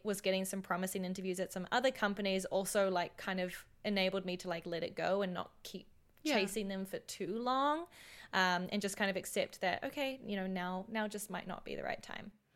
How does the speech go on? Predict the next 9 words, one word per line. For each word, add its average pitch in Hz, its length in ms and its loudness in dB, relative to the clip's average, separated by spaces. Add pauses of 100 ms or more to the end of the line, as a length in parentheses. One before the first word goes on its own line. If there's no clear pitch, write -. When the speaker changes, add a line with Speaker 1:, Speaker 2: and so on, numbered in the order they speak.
(400)
Speaker 2:
Okay, 208 300 8
let's 233 260 4
talk - 160 2
about 233 260 8
the 214 100 2
interviews 190 720 2
then. 170 520 0
Same 233 300 8
question 202 520 4